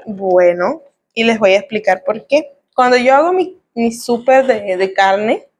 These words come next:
eh, pues yo compro carne más o menos para quince días.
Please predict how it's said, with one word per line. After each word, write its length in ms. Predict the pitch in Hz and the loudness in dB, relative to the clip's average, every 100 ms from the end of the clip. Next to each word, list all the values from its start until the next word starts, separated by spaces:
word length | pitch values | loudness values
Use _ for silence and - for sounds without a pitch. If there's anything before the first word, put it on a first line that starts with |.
| _ _ _ _ _ _ | _ _ _ _ _ _
eh, 420 | 214 202 180 165 151 - _ _ _ _ _ _ - | 0 2 2 0 -2 -6 _ _ _ _ _ _ -6
pues 140 | 247 | -2
yo 140 | 262 | 0
compro 300 | 262 254 285 | 0 0 0
carne 500 | 240 208 208 214 214 _ | 0 0 0 -4 -6 _
más 200 | - 202 | -4 -2
o 60 | 220 | 0
menos 280 | 208 196 208 | -2 -2 -4
para 260 | 202 185 | -4 -6
quince 420 | - 190 175 175 175 | -4 -4 -2 0 2
días. 420 | 196 196 196 | 4 2 -2